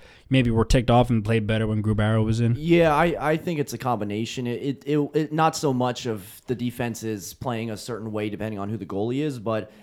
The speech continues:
Speaker 2: at the same time, I think the Caps went out and acquired two defensemen for a reason, because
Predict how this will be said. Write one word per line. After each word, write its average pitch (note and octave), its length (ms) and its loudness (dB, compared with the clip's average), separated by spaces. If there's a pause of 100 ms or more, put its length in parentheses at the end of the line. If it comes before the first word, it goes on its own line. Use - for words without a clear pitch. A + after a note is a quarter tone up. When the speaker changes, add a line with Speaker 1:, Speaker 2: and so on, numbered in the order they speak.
(100)
Speaker 2:
at A2 120 -10
the A2+ 100 -8
same A#2+ 300 -6
time, A2 560 -6
I G#2 160 -6
think A2+ 240 -10
the - 80 -12
Caps G#2 420 -8 (300)
went A2 260 -6
out G#2 220 -6
and G2+ 100 -10
acquired G2 460 -6
two A#2 160 -10
defensemen A2+ 560 -10
for G2 160 -12
a E2+ 40 -8
reason, G#2 380 -8
because G2+ 440 -8